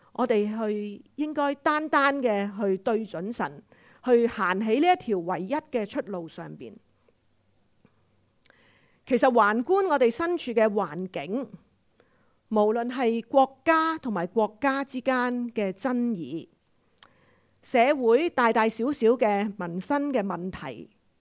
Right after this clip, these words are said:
政治嘅關注，或者係你工作嘅地方、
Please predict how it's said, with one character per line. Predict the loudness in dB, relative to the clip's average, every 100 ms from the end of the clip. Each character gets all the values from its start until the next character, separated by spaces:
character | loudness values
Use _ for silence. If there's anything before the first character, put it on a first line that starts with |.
| _ -6
政 | -4 -2 -4
治 | -8 -8 -8
嘅 | -6 -8
關 | -6 -6 -4 -6
注， | -8 -10 -12 -16 _ _ _ _ _ _ _ _ 0
或 | 2
者 | 6
係 | 8 8 6 2 -2 -2
你 | 0 2 0 -4
工 | -4 -4 2
作 | 2 2
嘅 | -2
地 | -2 -4
方、 | 0 2 2 -2